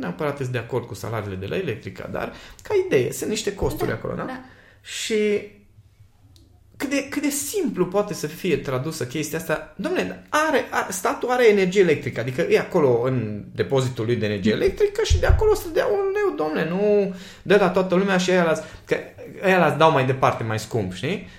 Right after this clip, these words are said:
Speaker 1: Și eram, „Wow”, și stau și câteodată mă gândesc câți dintre noi avem câte o realitate de genul acesta în care cineva te întreabă, „Bă, da, e, uh, cum e să faci afaceri?” „E greu, domnule, e greu.” „Dar,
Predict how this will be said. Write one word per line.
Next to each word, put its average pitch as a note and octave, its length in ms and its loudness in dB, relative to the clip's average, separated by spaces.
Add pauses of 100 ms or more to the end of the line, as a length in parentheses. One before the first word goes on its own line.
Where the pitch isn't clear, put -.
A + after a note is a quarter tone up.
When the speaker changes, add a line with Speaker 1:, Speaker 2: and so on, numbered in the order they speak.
(500)
Speaker 1:
Și - 160 -10
eram, G#3+ 160 -2 (220)
„Wow”, A2 520 -8
și - 140 -8
stau C#3+ 180 -4
și F3+ 100 -6
câteodată D#3+ 340 -4
mă C#3 120 -2
gândesc C#3 280 -2 (680)
câți C#4 360 -2
dintre A2+ 420 -4
noi F#2+ 340 -8
avem F#3 300 -2
câte F#3 220 -6
o D3 80 0
realitate C#3+ 540 -2
de B2+ 140 -4
genul C#3 240 -4
acesta G2 800 -4
în D3 180 -4
care C#3+ 520 -6 (220)
cineva D#3 260 -4
te F3+ 80 -4
întreabă, E3+ 240 -6
„Bă, G#3+ 60 -2
da, C#3+ 280 -4 (340)
e, C#3 80 -2
uh, B2 720 -6
cum B3 180 -8
e G#3 60 0
să F3+ 140 -2
faci B2+ 240 -6
afaceri?” A2+ 380 -6
„E C#3+ 40 2
greu, D3 220 6
domnule, G#2+ 520 -2
e D3 100 -2
greu.” B2+ 340 2 (440)
„Dar, C#3 540 -2